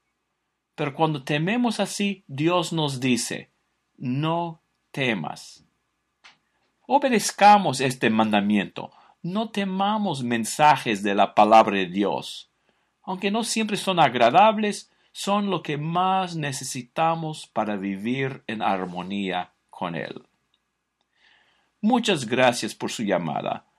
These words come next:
Antes de terminar, queremos ofrecerle la primera lección de nuestro curso bíblico de correspondencia. Es completamente gratis.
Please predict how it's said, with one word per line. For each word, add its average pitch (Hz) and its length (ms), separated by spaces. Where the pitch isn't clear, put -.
Antes 190 220
de 185 80
terminar, 170 640
queremos 165 460
ofrecerle 147 840
la 120 280
primera 139 600
lección 139 840
de 110 160
nuestro 120 480
curso 139 560
bíblico 120 840
de 110 180
correspondencia. 92 1120
Es 170 200
completamente 175 720
gratis. 113 760